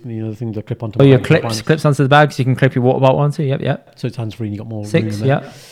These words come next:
Speaker 1: Um, I think there was one day where it might have rained, so I had a rain jacket with.
Speaker 2: Okay.
Speaker 1: That would depend. And then a, a bag cover for my bag in case it rains. That,
Speaker 2: Summer though, man.
Speaker 1: I mean, it's just, it's just in there already. That always lives in there. I don't take it out.
Speaker 2: Yeah.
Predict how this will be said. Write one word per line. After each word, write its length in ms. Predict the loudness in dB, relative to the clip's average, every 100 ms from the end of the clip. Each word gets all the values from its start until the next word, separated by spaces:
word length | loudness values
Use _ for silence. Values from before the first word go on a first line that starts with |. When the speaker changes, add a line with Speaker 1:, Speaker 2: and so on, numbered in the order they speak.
| -20 _
Speaker 1:
Um, 580 | -4 -2 0 -2 -2 -6 _ _ _ _ _ _ _ _ _ _ _ _
I 40 | -8
think 100 | -4
there 40 | -4
was 80 | 0
one 200 | 0 0
day 100 | 0
where 120 | -2
it 60 | -6
might 120 | -8
have 100 | -8
rained, 180 | -8 -6
so 80 | -6
I 20 |
had 120 | -6
a 20 |
rain 160 | -6 -6
jacket 220 | -8 -10
with. 140 | -12 -12 -6
Speaker 2:
Okay. 340 | 0 2 2 -2 _ _ _ _ _ _ _ _ -8
Speaker 1:
That 80 | -8
would 80 |
depend. 280 | -4 -6 -6 -8
And 120 | -4
then 120 | -2 0
a, 260 | -2 -4 -4
a 40 |
bag 200 | -2 -2
cover 220 | -4 -6 -8
for 100 | -12
my 100 | -12
bag 240 | -10 -10 -12 _ _ -20 _ -14
in 80 | -12
case 200 | -12 -12
it 40 |
rains. 160 | -6 0
That, 80 | 2
Speaker 2:
Summer 240 | 4 2
though, 180 | 0 -4
man. 100 | 2
Speaker 1:
I 60 |
mean, 220 | 6 6 4
it's 120 | 0
just, 100 | -4
it's 120 | -6
just 160 | -8 -8
in 120 | -8
there 100 | -6
already. 380 | -8 -8 -8 -10 -10
That 100 | -8
always 220 | -6 -8
lives 140 | -10
in 40 | -10
there. 60 | -10
I 20 |
don't 100 | -10
take 160 | -12 -12
it 60 |
out. 180 | -12 -6
Speaker 2:
Yeah. 200 | -4 -6